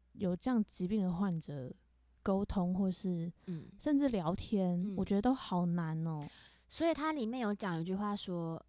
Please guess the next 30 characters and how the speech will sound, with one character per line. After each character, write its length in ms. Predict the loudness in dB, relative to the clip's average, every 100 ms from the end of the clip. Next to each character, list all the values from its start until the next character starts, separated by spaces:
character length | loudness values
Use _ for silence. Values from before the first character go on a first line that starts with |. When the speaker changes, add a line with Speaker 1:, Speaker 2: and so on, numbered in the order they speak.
| _
Speaker 2:
呃， 440 | -10 -8 -6 -8 -8
那 100 | -6
个 100 | -6
心 240 | -6 -4
理 240 | -4 -4 -6
医 80 |
师 380 | -8 -6 -6 -6 -6
就 120 | -6
说 380 | -4 -4 -2 -4
，“你 140 | -6
必 240 | -6 -4 -4
须 560 | -4 -4 -2 -2 -6 -12 _ _
要 200 | -2 -2
有 60 | -2
同 280 | -6 -6 -6
理 140 | -8
心， 300 | -10 -10 -10
你 60 | -8
要 140 | -8
理 120 | -8 -12
解 180 | -12 -12
他， 280 | -12 -16 -18 -20 _
你 100 | -8
要 180 | -6 -6 -8
站 260 | -8 -6 -4
在 140 | -4
他 160 | -6 -8
的 80 | -8
角 260 | -10 -12 -12
度， 140 | -14